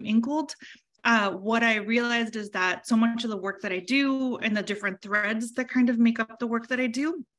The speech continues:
have to do with joinery. And so from wood to fiber to working on the border or working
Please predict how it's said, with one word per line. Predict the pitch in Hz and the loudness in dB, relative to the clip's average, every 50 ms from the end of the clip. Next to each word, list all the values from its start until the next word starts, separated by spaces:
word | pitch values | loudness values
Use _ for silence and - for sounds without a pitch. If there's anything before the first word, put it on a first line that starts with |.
| _ _ _ _ _ _ _ _ _ _ _ _ - | _ _ _ _ _ _ _ _ _ _ _ _ -2
have | - 220 220 | -2 0 2
to | 233 233 | 2 2
do | 214 233 226 | 4 2 2
with | 214 208 170 | 2 0 -2
joinery. | - 190 190 190 190 180 170 170 - - - - - - - - - - - - - - | -2 -2 -2 -2 -2 -2 -4 -6 -8 -10 -14 -16 -20 -20 -20 -20 -20 -20 -20 -20 -10 -2
And | - 226 220 | 0 0 2
so | 226 240 220 208 | 2 0 -2 -2
from | 214 - 208 196 214 | -2 -4 -2 2 4
wood | 226 262 277 277 277 269 226 | 4 4 6 4 4 2 2
to | - 240 226 | 0 -4 -4
fiber | - - 233 233 226 226 226 220 220 220 214 | 0 2 2 2 2 0 0 0 0 0 -2
to | 214 - 226 | -4 -8 -10
working | 226 202 196 202 202 - 214 208 208 202 | -8 -8 -8 -8 -8 -8 -6 -6 -6 -6
on | - - 202 190 190 190 190 190 185 185 185 180 180 - | -6 -4 -2 -2 0 -2 -2 -4 -6 -6 -8 -10 -8 -8
the | 202 180 | -8 -6
border | 165 - 233 254 262 233 254 254 247 240 214 | -2 0 0 2 2 2 2 2 2 0 0
or | 208 190 | -2 -4
working | 185 190 190 _ _ - 202 196 185 180 | -4 -6 -8 _ _ -10 -8 -8 -8 -10